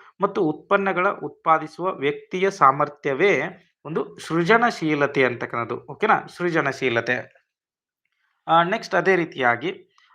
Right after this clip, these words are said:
ಆ, ಸ್-, ಜನಸಂಖ್ಯೆಯಲ್ಲಿ ಈ ಕೆಳಗಿನ ಗುಂಪಿನ ಶೇಕಡಾವಾರ್-, ಶೇಕಡಾವಾರು ಹೆಚ್ಚಿರುತ್ತದೆ ಅಂತ ಹೇಳ್ಕೊಟ್ಟಿದ್ದಾರೆ.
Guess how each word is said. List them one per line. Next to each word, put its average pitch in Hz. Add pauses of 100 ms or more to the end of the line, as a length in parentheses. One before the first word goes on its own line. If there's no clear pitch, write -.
ಆ, 160
ಸ್-, -
ಜನಸಂಖ್ಯೆಯಲ್ಲಿ 214
ಈ 208
ಕೆಳಗಿನ 170
ಗುಂಪಿನ 170
ಶೇಕಡಾವಾರ್-, 175
ಶೇಕಡಾವಾರು 170
ಹೆಚ್ಚಿರುತ್ತದೆ 165
ಅಂತ 135
ಹೇಳ್ಕೊಟ್ಟಿದ್ದಾರೆ. 135